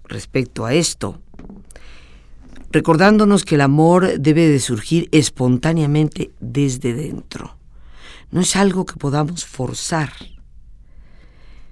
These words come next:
De ninguna manera es una forma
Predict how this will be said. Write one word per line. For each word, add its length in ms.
De 80
ninguna 380
manera 680
es 600
una 720
forma 760